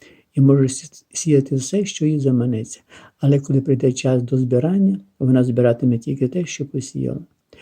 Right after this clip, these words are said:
Що ж стосується душі, то вона складається з розуму і емоцій,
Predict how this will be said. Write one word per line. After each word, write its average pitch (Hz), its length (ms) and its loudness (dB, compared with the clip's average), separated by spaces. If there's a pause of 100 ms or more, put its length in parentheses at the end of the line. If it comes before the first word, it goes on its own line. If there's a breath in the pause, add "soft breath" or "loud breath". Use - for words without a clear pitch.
(220 loud breath)
Що - 280 -2
ж - 100 -4
стосується 170 720 -2
душі, 214 540 -2 (600)
то 156 140 2
вона 196 180 2
складається 151 640 0
з 135 60 0
розуму 175 600 0
і 185 100 2
емоцій, 113 480 -2